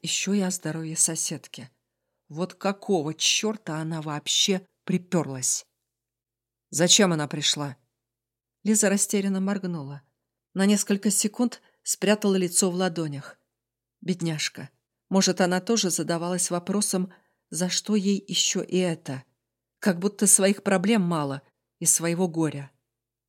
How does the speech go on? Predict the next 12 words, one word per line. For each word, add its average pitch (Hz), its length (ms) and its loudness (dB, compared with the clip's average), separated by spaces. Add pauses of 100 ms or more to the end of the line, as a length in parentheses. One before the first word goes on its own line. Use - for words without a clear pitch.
(640)
"Мы 208 160 2
должны 214 360 2
были 202 160 2
кое-что 208 400 0
обсудить. 208 640 -2 (400)
Ну, 240 180 4
что - 200 4
ты 269 160 2
медлишь? 180 500 2 (200)
Звони 247 340 4
в 202 60 4
скорую". 165 540 2